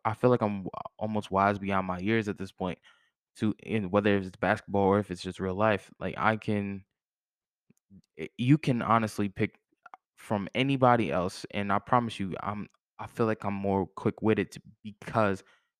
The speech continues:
I learned from my mistakes, and I can, I learn from my mistakes, I can f-, like, basically flip my mistakes into a,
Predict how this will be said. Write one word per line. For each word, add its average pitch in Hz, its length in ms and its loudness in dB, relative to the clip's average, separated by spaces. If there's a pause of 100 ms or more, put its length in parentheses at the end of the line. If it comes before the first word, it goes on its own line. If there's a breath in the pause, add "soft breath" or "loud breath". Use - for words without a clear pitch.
(180)
I 101 120 -2
learned 95 720 -2 (760)
from 95 160 -2
my 92 140 0
mistakes, 120 520 0 (200)
and 101 200 -6
I 95 80 -2
can, 107 240 -6
I 101 380 -4 (140)
learn 92 180 -4
from 101 260 -4
my 104 180 2
mistakes, 107 520 -2
I 101 80 -2
can 92 240 -8 (180)
f-, - 220 -20
like, 90 260 -8
basically 101 520 -4 (320 soft breath)
flip - 320 0
my 107 120 0
mistakes 98 600 -2
into 98 560 0 (880)
a, 98 360 0